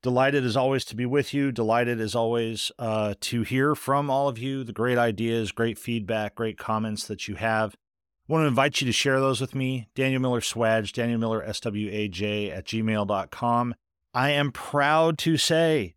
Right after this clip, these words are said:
that I am closing the gap on the emails. I am almost,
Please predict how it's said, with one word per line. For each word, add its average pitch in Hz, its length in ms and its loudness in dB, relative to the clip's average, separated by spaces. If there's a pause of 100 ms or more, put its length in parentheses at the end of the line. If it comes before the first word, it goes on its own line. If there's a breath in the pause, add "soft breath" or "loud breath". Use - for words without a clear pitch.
that 117 120 -2
I 123 160 2
am 123 120 0
closing 143 640 0
the 139 80 -4
gap 135 380 -2
on 113 100 -2
the 110 180 -2
emails. 147 720 -4
I 104 220 -2
am 107 540 -4 (280)
almost, 165 960 0